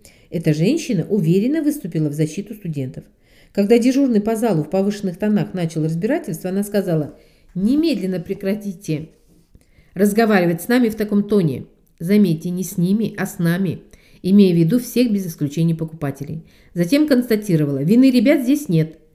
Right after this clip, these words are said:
Они пришли в супермаркет, выбрали нужный товар и заплатили за него. А вот ваша вина как менеджера налицо. Вы должны обеспечить безопасность и безупречную работу персонала зала,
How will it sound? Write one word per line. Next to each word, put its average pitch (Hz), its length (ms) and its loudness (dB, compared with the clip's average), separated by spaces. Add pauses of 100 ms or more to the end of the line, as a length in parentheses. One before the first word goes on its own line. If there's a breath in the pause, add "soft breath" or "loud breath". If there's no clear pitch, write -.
(320 soft breath)
Они 330 200 2
пришли 233 300 0
в - 20 -4
супермаркет, 220 720 0
выбрали 220 340 2
нужный 202 300 4
товар 254 240 0
и - 20 2
заплатили 254 500 0
за 156 120 2
него. 127 320 -4 (320 soft breath)
А 156 80 2
вот 139 160 0
ваша 208 320 0
вина 339 240 2
как 185 340 -6
менеджера 165 640 2
налицо. 196 640 0 (340 loud breath)
Вы 165 60 -2
должны 185 300 2
обеспечить 214 520 0
безопасность 180 760 -2
и - 80 -4
безупречную 190 720 0
работу 175 340 -2
персонала 165 540 0
зала, 151 400 -2